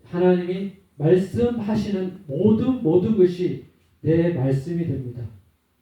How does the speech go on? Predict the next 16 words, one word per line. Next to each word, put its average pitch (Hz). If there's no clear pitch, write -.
저는 185
예배 202
중에 143
메모를 165
가끔씩 -
합니다. 139
예수님, 220
목사님의 226
말씀을 180
적는 151
것이 147
아니라 139
목사님의 233
말씀을 185
적기도 -
합니다. 175